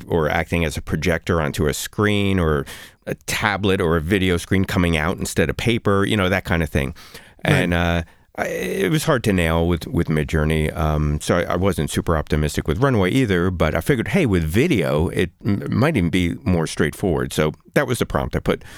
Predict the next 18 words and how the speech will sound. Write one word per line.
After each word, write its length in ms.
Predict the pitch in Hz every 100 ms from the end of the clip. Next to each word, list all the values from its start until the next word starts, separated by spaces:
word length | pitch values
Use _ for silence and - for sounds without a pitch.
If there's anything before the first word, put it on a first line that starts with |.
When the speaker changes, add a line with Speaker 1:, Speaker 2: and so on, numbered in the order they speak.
| - - -
Speaker 1:
"vintage 380 | 127 127 -
typewriter 520 | - 117 104 98 90 82 - - _ 95
morphing 480 | 98 98 92 95
into 280 | 98 90 87
a 40 | 82
television," 640 | - 78 71 71 73 73 - - _ _ -
and 300 | 90 90 -
all 200 | 127 156
I 60 |
got 160 | 107 117
was 140 | 101
a 60 | 98
vintage 360 | 90 85 80 -
typewriter, 580 | 69 64 - - - - _ _ _
and 380 | - 82 80 80 -
Speaker 2:
Oh. 120 | 107
Speaker 1:
with, 140 | 104 107
with 360 | 101 85 -